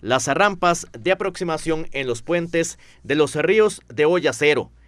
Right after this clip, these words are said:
setenta, Sábalo, La Bonita y Hoya uno se asentaron hasta doce centímetros, aunque los puentes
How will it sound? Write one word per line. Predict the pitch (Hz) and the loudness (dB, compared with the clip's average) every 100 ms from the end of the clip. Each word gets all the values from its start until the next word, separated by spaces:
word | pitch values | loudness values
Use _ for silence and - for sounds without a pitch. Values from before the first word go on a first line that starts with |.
| _ _ | _ _
setenta, | - 131 120 151 151 117 78 - | -10 -6 0 2 2 -2 -14 -16
Sábalo, | - 147 156 127 85 | -2 4 6 4 -2
La | 82 110 | -6 -4
Bonita | 113 135 160 113 92 | -4 -4 -6 -6 -6
y | 127 | 0
Hoya | 175 113 120 | 0 0 4
uno | 185 143 117 - _ _ | 4 2 -4 -10 _ _
se | - 175 | -2 0
asentaron | 170 165 156 196 208 - | 2 -2 -2 -2 -2 0
hasta | 160 151 143 | 0 0 -2
doce | 123 180 202 180 | -2 0 0 -2
centímetros, | 165 127 117 202 180 - - - _ _ _ | -4 -6 -2 -2 -2 -4 -12 -16 _ _ _
aunque | - 202 156 139 | 2 2 2 -2
los | 117 110 | -4 -2
puentes | 156 156 151 139 | -2 -2 -2 -6